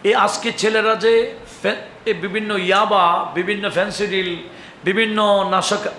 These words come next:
এই নেশার দিকে ধাবিত হচ্ছে, এটা কি গার্ডিয়ানের দোষ নাই?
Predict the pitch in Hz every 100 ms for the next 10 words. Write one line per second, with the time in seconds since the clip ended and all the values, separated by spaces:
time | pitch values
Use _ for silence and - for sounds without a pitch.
0 | - 185 185 175 185 185 247 226 202 190
1 | 185 147 180 196 190 170 170 - 180 156
2 | 131 - - - - 170 202 202 156 165
3 | 165 196 196 160 165 - 185 175